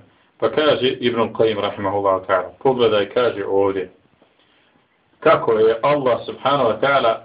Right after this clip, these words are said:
stvaranje i podučavanje vezao za svoje svojstvo milo-, milosti. Stvaranje,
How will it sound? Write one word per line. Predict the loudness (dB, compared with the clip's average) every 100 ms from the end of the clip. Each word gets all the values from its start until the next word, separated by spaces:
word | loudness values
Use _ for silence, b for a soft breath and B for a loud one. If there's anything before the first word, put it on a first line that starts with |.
| -18 -20
stvaranje | -2 2 4 4 4 2 0 -2 -4 -8 _ _ _ _ -4
i | -4 0
podučavanje | 2 4 2 0 2 2 2 0 0 -2 -6 -8 -14 b b _
vezao | -4 0 2 2 2 2 2
za | 0 -2
svoje | -2 0 2 0
svojstvo | -2 -2 2 2 0 0 -2
milo-, | 0 0 0 -2 -12 _ _ _ _ _ _ _ _ _ _ _ _
milosti. | -6 -4 -2 -6 -14 _ _ _ _ _ _ _ _ -10
Stvaranje, | 0 4 4 4 0 -4